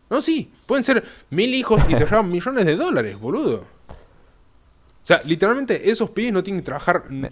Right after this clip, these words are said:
Speaker 1: ni un solo día de su vida. Pero ni uno solo.
Speaker 2: Pero ¿te imaginas, tipo,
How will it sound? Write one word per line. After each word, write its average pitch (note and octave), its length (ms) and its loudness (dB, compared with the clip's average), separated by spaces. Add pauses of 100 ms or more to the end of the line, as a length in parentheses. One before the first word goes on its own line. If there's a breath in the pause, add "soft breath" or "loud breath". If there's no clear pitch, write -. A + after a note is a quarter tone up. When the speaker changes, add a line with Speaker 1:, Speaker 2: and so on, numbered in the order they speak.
Speaker 1:
ni D3+ 200 0
un A3 180 0
solo F#3 200 0
día D#3 120 0
de C3 40 -2
su B2 120 -6
vida. G2 240 -8 (1900)
Pero A#2 280 -4
ni B2 300 -4
uno G#3 160 0
solo. C#3+ 220 -2
Speaker 2:
Pero C3 120 2
¿te C#3+ 80 0
imaginas, D#3 480 0 (100)
tipo, A#2 300 2